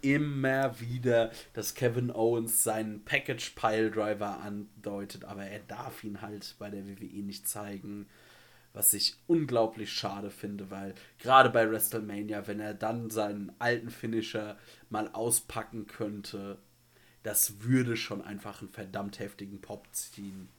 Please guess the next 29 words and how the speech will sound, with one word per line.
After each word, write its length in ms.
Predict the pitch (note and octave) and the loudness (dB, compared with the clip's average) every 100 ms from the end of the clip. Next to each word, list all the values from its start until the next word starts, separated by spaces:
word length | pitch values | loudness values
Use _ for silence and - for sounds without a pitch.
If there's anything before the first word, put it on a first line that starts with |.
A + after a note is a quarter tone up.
| _ _ _ _ _ - - - - - | _ _ _ _ _ -20 -20 -20 -20 -20
Vielleicht 800 | - B2 A#2 B2 B2+ B2 - - | -12 4 12 12 12 6 2 -2
kann 180 | - A2+ | -4 -2
er 80 | A2 | 0
das, 300 | G#2+ G#2 - | 2 2 2
vielleicht 540 | - D3+ D3+ - - - | 0 -2 0 0 -4 -16
kriegt 340 | - - C#3 - | -12 -12 -4 4
er 140 | B2 | 4
irgendwann 500 | A#2+ B2+ B2 A2+ A#2 | 4 0 0 0 2
mal 140 | A2+ G#2+ | 2 2
das 240 | G#2 G#2 | 2 2
Go, 200 | G#2 A2 | 4 4
um 100 | A2 | 2
vielleicht, 640 | - A2 G#2 G2+ - - | -2 -8 -8 -6 -8 -10
wenn 140 | G#2+ A2 | -6 -4
er 100 | A2 | -2
mal, 400 | G#2 G2+ G2+ F#2+ - - _ | -4 -6 -6 -8 -12 -20 _
fa-, 180 | - C3 | -4 -2
oder 180 | A#2+ G#2 | 0 -2
falls 320 | - B2+ A#2+ | 4 4 6
er 80 | A#2 | 2
noch 200 | A2 G#2+ | -2 -4
mal 140 | A2 | -4
einen, 240 | G#2+ G#2 G#2 | -4 -6 -10
zum 140 | - | -6
Beispiel 220 | G2+ G2+ G#2 | -6 -6 -10
einen 100 | G#2+ | -6
World 260 | G2+ G#2 - | -4 -4 -4
Title 300 | G2+ G2 G2 | -6 -6 -12
gewinnt, 440 | F#2+ F#2 F#2 | -12 -14 -14